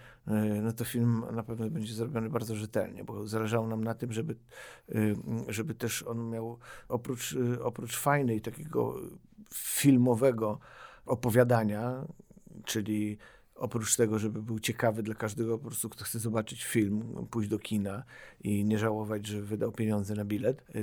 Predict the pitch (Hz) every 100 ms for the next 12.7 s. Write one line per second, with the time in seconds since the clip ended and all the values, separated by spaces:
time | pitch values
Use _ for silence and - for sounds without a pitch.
0 | 98 117 110 113 123 123 135 - 123 113
1 | 135 135 156 139 147 170 185 208 170 214
2 | 233 - - - 185 196 208 - 160 156
3 | 180 214 269 165 - 131 - 113 123 113
4 | 104 - 107 98 98 - 120 123 110 113
5 | 123 120 - 127 127 135 135 151 175 170
6 | 156 147 123 120 135 - 139 127 127 -
7 | - - - - 113 117 - 123 107 -
8 | 117 104 - 104 104 107 107 113 110 110
9 | 117 107 - - 120 120 131 - - -
10 | - 113 107 - - - - 143 131 -
11 | 185 196 156 202 190 123 110 - 107 -
12 | 117 110 113 107 104 113 -